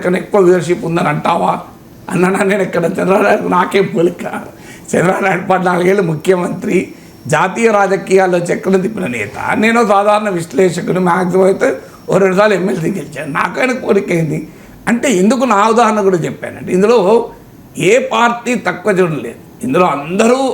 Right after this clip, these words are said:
రాజకీయ పార్టీలు తయారైన ఎట్లంటే ఇక మేము ఎక్కడికైనా వెళ్ళంటాం, ఎవరినైనా అంటాం. ఇప్పుడు ప్ర-, ప్రత్యర్థులు అనడమే నాలాంటి అంటే అది కూడా ఏమీ అనకముందు చంద్రబాబు నాయుడుకు బ్రహ్మాండంగా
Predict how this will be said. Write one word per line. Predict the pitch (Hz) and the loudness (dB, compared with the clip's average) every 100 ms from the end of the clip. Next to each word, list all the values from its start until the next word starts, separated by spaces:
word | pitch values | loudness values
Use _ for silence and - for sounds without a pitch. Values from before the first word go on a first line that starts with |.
| - | -2
రాజకీయ | 160 175 - 208 202 190 | 0 0 -2 0 0 2
పార్టీలు | 165 170 - 202 180 156 | 0 -2 -2 -2 -2 -2
తయారైన | 131 165 196 180 156 | -2 0 0 0 -4
ఎట్లంటే | - - 113 - - - - - - - - - - | -8 -10 -12 -10 -8 -8 -12 -20 -20 -20 -20 -4 0
ఇక | 220 | 2
మేము | 254 202 240 277 262 180 180 | 0 0 0 0 0 2 2
ఎక్కడికైనా | - - 240 208 208 240 247 | 0 0 2 2 2 2 2
వెళ్ళంటాం, | 202 180 160 156 135 - - - | 2 2 -2 -4 -6 -14 -20 -4
ఎవరినైనా | 165 233 233 208 226 175 | 0 2 2 2 2 0
అంటాం. | - - - - - - - - | -4 -14 -14 -20 -20 -20 -20 -20
ఇప్పుడు | - 147 117 - | -8 -4 -4 -6
ప్ర-, | - 113 117 - | -8 -8 -10 -8
ప్రత్యర్థులు | 131 - 220 196 247 | -4 0 0 0 0
అనడమే | 233 233 226 208 165 | 2 2 2 2 2
నాలాంటి | 180 214 220 220 196 - | 2 2 0 0 0 -2
అంటే | - 127 - - - - | -6 -8 -8 -12 -12 -2
అది | 180 247 | 0 2
కూడా | 285 254 220 | 4 4 4
ఏమీ | 254 285 254 | 4 4 2
అనకముందు | 247 233 208 - - - | 2 0 0 -2 -10 -12
చంద్రబాబు | 117 170 190 196 196 | -4 2 4 4 4
నాయుడుకు | 190 196 196 196 | 2 2 2 0
బ్రహ్మాండంగా | 160 147 175 214 226 | -2 0 0 2 0